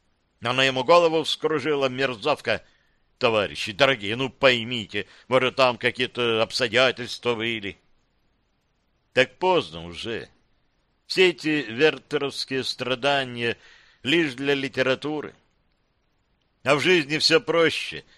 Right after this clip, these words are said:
Есть черта, переступать которую нельзя ни при каких обстоятельствах, потому что за ней ты уже не человек. Ваш Алёша переступил, и вы его не удержали. Мне жаль.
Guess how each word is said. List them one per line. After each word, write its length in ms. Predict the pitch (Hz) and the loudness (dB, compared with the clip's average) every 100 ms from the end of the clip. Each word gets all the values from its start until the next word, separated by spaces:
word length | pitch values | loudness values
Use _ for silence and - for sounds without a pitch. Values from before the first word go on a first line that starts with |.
| _ | _
Есть 320 | - 170 - | -4 -2 -2
черта, 640 | - 113 104 104 - 139 - _ _ _ | -6 -4 -4 -6 -4 -4 -4 _ _ _
переступать 640 | 123 127 - 127 120 123 | -2 0 -2 -4 0 0
которую 400 | - 117 120 120 | 0 -4 -2 -4
нельзя 520 | 117 120 95 113 120 117 | -4 -6 -4 0 0 0
ни 80 | 110 | -4
при 160 | 113 | -10
каких 340 | 113 117 120 110 | -6 -6 -6 -4
обстоятельствах, 1040 | 113 - 117 113 113 110 107 - - 101 _ _ _ _ _ | -6 -4 -2 0 0 0 -8 -14 -14 -14 _ _ _ _ _
потому 340 | - 117 135 135 | -4 0 0 -2
что 220 | 117 127 | -2 -2
за 160 | 113 143 | 0 0
ней 280 | 160 147 110 | 0 -4 -4
ты 200 | 113 110 | -6 -6
уже 380 | 110 98 139 | -6 -4 -4
не 160 | 135 127 | -4 -6
человек. 460 | - 120 120 113 104 _ _ _ _ _ _ - | -8 -6 -6 -8 -12 _ _ _ _ _ _ -2
Ваш 260 | 135 143 | 0 2
Алёша 400 | 139 147 151 - | 2 2 2 0
переступил, 920 | 131 135 135 123 - 117 147 143 82 - _ _ _ _ _ | -4 -2 -2 -4 -8 -10 -6 -6 -8 -12 _ _ _ _ _
и 80 | 80 | -8
вы 120 | 98 | -2
его 360 | 113 110 110 107 | 0 0 -2 -2
не 100 | 104 | -4
удержали. 800 | 101 101 87 113 120 113 87 - _ _ _ _ _ _ _ - | -4 -6 -4 -2 0 0 -4 -14 _ _ _ _ _ _ _ -6
Мне 240 | 131 185 | 0 2
жаль. 360 | 135 143 135 | 4 4 4